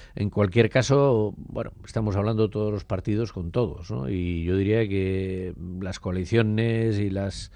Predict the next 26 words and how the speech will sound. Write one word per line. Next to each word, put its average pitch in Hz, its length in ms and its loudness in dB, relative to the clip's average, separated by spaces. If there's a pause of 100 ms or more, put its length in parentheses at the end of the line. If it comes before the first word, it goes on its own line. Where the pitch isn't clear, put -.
(560)
eh, - 40 -10 (540)
en 113 140 0
estos 135 300 2
momentos, 117 500 0
hoy 110 100 4
por 107 240 -2
hoy, 127 160 0
están 110 220 -2
más 107 120 -4
abiertas 110 440 -2
que 90 100 -8
nunca, 110 340 0
que 95 80 -10
en 98 120 -10
cualquier 95 380 -6
otra 95 460 -4
elección 92 360 -4
europea. 92 420 -4
Ya 98 140 -6
veremos 92 340 -8
cómo, 90 320 -8
cómo 95 220 -8
se 92 80 -4
acaba 90 260 -2
cerrando 92 400 -2
todo. 80 260 -12